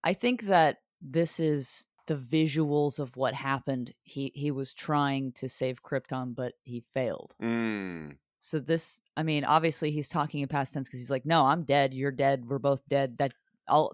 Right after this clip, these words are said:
Speaker 1: that didn't happen. Uh, the planet
Speaker 2: But what they're
Speaker 1: exploded."
Speaker 2: flying
Speaker 1: But what they're
Speaker 2: through,
Speaker 1: doing is
Speaker 2: they're, they're,
Speaker 1: they're
Speaker 2: they're
Speaker 1: on K-,
Speaker 2: going
Speaker 1: Krypton's last moments.
Speaker 2: Right, okay.
Speaker 1: It's kind of like a symbolic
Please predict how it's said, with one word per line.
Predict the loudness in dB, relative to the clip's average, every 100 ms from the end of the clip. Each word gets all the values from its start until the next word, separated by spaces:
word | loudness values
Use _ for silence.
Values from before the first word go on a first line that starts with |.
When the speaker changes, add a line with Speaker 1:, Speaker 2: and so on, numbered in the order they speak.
| 2
Speaker 1:
that | 2 2
didn't | 0
happen. | 4 4 2 -2
Uh, | -4 -2
the | -2 -2 0
planet | 6 8
Speaker 2:
But | 8
what | 8 10
they're | 8
Speaker 1:
exploded." |
Speaker 2:
flying | 6 6 8 8 6
Speaker 1:
But | 6
what | 8 8
they're | 8 6
Speaker 2:
through, | 4
Speaker 1:
doing | 2 2 2 0
is | 0 0 0 -2 -2 4
Speaker 2:
they're, | 4 4 2
they're, | 2
Speaker 1:
they're | 6
Speaker 2:
they're | 6 8
Speaker 1:
on | 8 6
K-, |
Speaker 2:
going | 4 2 2 2
Speaker 1:
Krypton's | 0 2 0 2
last | 0 0 -4
moments. | -4 -4 -8 -4
Speaker 2:
Right, | -2 0 -2 -6 -10 -10
okay. | -8 -6 -8 -6
Speaker 1:
It's | -6
kind | -2 -2
of | -2
like | -4 -2
a | -2 -2
symbolic | -4 -6 -4 0 0 0